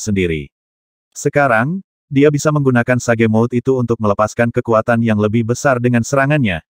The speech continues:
yang akan membuatnya lebih mudah untuk mengalahkan Grid Sage. Sekali lagi, kepercayaan dirinya untuk bisa menangani Putra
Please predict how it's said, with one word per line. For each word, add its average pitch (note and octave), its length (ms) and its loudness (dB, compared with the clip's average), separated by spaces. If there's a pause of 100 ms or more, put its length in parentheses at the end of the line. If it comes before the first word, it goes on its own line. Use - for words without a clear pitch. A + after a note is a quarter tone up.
(120)
yang B2 240 0
akan B2+ 240 0
membuatnya A2 480 0
lebih A2+ 240 0
mudah B2 240 2
untuk B2+ 320 -2
mengalahkan A#2+ 560 0
Grid F2+ 240 -4
Sage. E2 480 -2 (720)
Sekali D3 400 0
lagi, A#2+ 480 0 (240)
kepercayaan D3 560 0
dirinya B2+ 400 2
untuk A2+ 240 -2
bisa A#2 240 -2
menangani A2 480 2
Putra C3+ 320 0